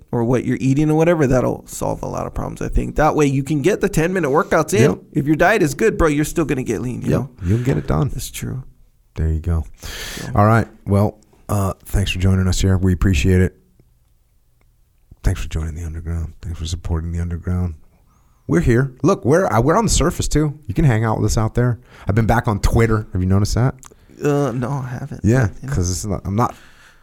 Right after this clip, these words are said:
Speaker 2: you know, it, it seems like my tweets are showing up. People are back in the game, kinda. So I've been,
Speaker 1: <laughs> Oh, right on.
Speaker 2: I've been hammering Twitter,
Speaker 1: <laughs>
Speaker 2: old school.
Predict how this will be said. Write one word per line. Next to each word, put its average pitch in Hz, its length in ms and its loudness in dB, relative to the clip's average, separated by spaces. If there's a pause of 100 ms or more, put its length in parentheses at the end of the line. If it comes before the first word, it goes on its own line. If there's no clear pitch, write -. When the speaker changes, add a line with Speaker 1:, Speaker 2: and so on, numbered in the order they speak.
Speaker 2:
you 123 80 -8
know, 95 220 -6
it, 113 260 -4
it 110 80 -10
seems 139 320 0
like 135 120 2
my 139 120 0
tweets 135 320 0
are 127 40 0
showing 123 340 4
up. 120 180 2
People 120 200 2
are 113 40 4
back 117 280 2
in 120 60 -2
the 113 60 0
game, 113 320 0
kinda. 110 280 2
So 110 160 2
I've 107 80 0
been, 107 140 2
Speaker 1:
<laughs> - 0 -
Oh, 156 100 4
right 139 200 2
on. 139 160 -2
Speaker 2:
I've 107 80 2
been 110 120 2
hammering 131 580 4
Twitter, 117 420 4 (440)
Speaker 1:
<laughs> - 420 -18
Speaker 2:
old 110 220 2
school. 117 500 2